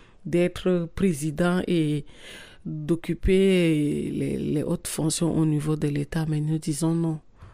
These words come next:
Parce que si aujourd'hui, la, la France n'a pas soutenu cette dictature, on aurait déjà amorcé un processus démocratique qui aurait donné lieu à des élections libres, transparentes, où les voix des Tchadiens auraient,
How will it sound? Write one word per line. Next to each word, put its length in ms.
Parce 200
que 100
si 180
aujourd'hui, 640
la, 520
la 160
France 340
n'a 180
pas 220
soutenu 520
cette 260
dictature, 680
on 120
aurait 260
déjà 280
amorcé 800
un 120
processus 500
démocratique 880
qui 580
aurait 220
donné 260
lieu 140
à 80
des 260
élections 380
libres, 380
transparentes, 800
où 200
les 160
voix 360
des 140
Tchadiens 520
auraient, 360